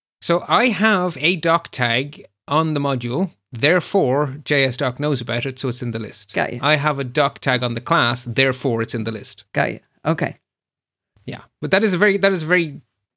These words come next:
Speaker 1: perceptive question. And the answer is you put a doc tag on it and then it appears by magic. Not magic, by logic.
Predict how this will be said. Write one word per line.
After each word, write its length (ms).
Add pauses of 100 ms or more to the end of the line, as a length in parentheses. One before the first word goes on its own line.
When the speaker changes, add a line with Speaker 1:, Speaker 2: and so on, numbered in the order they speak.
(220)
Speaker 1:
perceptive 460
question. 340 (1040)
And 140
the 40
answer 220
is 100
you 80
put 140
a 40
doc 260
tag 200
on 120
it 100
and 140
then 280 (140)
it 200 (300)
appears 440
by 120
magic. 440 (440)
Not 160
magic, 420
by 180
logic. 500